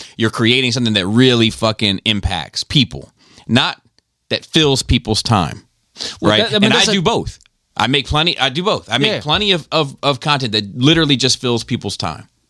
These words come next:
Speaker 1: You know, so I know the difference between the two. And when you, when you're serious about it, then you, part of being serious is watching the landscape.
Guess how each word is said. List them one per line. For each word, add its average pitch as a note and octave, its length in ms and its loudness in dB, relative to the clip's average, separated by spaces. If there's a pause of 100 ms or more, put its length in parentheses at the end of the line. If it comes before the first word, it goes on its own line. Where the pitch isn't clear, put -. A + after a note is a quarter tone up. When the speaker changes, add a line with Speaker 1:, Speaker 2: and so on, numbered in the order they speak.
(400)
Speaker 1:
You A#2 100 2
know, B2 220 0 (200)
so - 140 0
I C#3 80 4
know E3 260 2
the D3 120 2
difference B2 400 -4
between B2 340 0
the G#2 60 -2
two. G2 340 0 (260)
And B2 140 2
when B2+ 100 2
you, B2 220 2
when B2 160 2
you're A#2 140 4
serious E3 540 2
about C3+ 340 0
it, A2 120 -2 (220)
then A#2 380 0
you, B2+ 320 -2
part C#3+ 320 4
of C3 100 -4
being C#3 220 2
serious D3+ 480 2 (160)
is D#3 280 4
watching B2 380 0
the A2+ 80 0
landscape. A2+ 580 0